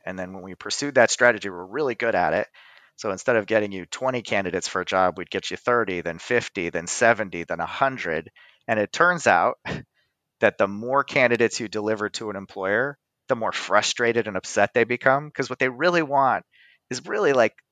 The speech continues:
five great candidates and fifteen good ones so that they can see that the five great ones are great. That's really all they want. And so about five years ago, we did a hard pivot. It's part of why we raised the money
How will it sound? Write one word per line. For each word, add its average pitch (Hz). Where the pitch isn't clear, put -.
five 135
great 123
candidates 113
and 98
fifteen 101
good 98
ones 139
so 113
that 110
they 104
can 104
see 143
that 131
the 104
five 110
great 107
ones 104
are 104
great. 110
That's 160
really 208
all 151
they 123
want. 98
And 113
so 107
about 107
five 117
years 113
ago, 98
we 95
did 101
a 98
hard 101
pivot. 101
It's -
part 107
of 98
why 98
we 95
raised 92
the 98
money 98